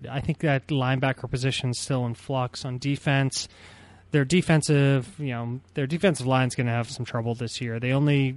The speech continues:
returned one real starter, A J Wolf. The rest have played a bit, but not really been proven. Um, that four two five in the safety position is gonna be critical,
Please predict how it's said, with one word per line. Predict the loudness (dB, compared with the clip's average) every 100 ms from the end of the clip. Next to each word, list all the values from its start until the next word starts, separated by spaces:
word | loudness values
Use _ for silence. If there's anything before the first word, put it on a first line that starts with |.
| -4
returned | -4 -2 0 0 0 2
one | 2 4
real | 2 0
starter, | -2 -2 0 0 0 -2 -4
A | -4
J | -4 -4
Wolf. | -2 -2 -2 -6 -20 -20 -20 -6
The | 0
rest | 4 4 2
have | -2
played | 2 2 4
a |
bit, | 4 2 2 0
but | -4
not | -2 -4
really | -4 -4 -2
been | -2 -2
proven. | 2 4 4 4 4 2 -4 -20 -20 -12
Um, | -8 -4 -4 0
that | 2 4
four | 6 4
two | 4 0
five | 2 4 4 4 2 -2 -8 -6
in | -2 -2
the | 0 -2 -2
safety | -2 -2 0 0 0 -2 -6 -18 -20 -4
position | -2 0 -2 0 -2
is | -2
gonna | -2 -4 -2
be | -2 -2 -2 -4 -6 -10
critical, | -4 0 0 2 2 2